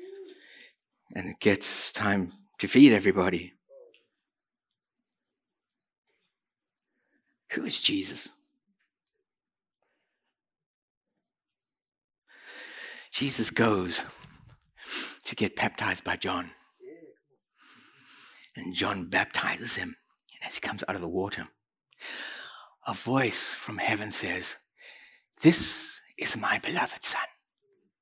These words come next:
in whom I am well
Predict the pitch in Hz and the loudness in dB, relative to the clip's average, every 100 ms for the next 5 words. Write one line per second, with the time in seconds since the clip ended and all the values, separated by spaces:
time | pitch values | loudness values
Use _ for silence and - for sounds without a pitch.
0 | - - - - 233 214 - - 240 254 | -20 -20 -20 -8 -6 -2 -2 2 4 4
1 | 262 262 262 - _ _ - - - 95 | 4 2 0 -6 _ _ -4 -2 -4 -6
2 | 92 117 165 165 - | -2 0 2 0 -6